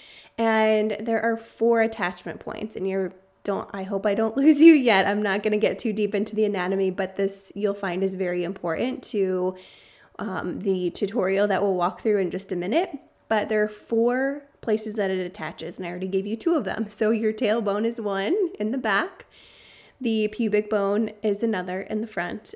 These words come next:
and then your sit bone. So, like, if you sit on your hands, you'll feel those bony sit bones,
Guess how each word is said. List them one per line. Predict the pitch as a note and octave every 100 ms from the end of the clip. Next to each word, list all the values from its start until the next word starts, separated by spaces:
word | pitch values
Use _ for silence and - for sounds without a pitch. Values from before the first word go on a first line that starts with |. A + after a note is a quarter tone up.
| -
and | A#3 A3+
then | A3 A3+
your | A3 G#3+
sit | - - D4+ -
bone. | F3+ - - G#3+
So, | - G3+
like, | F#3+ F#3
if | A3+ G#3+
you | A3+ B3
sit | - G#3+ - - -
on | F#3 F#3
your | F3+ F3
hands, | - D#3+ D#3+ F3 A3+ A3+
you'll | F#3
feel | F3+ G3 F3+
those | F3 F#3
bony | B3+ C#4+ D4
sit | C#4+ B3+ B3
bones, | A#3+ A3+ A3 A3 A3